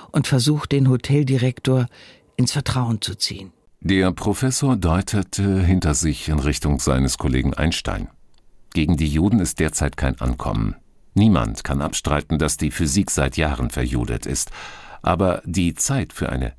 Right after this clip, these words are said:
Speaker 2: deutsche Physik wird kommen. Seien Sie da versichert.“
Speaker 1: Direktor Kleberger gehört zu den Menschen,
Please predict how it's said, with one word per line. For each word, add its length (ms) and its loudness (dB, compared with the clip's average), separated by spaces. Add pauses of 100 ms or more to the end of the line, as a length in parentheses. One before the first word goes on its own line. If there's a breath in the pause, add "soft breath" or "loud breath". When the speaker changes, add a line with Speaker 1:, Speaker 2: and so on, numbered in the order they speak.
Speaker 2:
deutsche 380 0
Physik 500 0
wird 300 -2
kommen. 400 0 (160)
Seien 320 2
Sie 160 0
da 180 0
versichert.“ 720 -4 (440)
Speaker 1:
Direktor 520 4
Kleberger 560 4
gehört 320 6
zu 100 2
den 300 6
Menschen, 480 4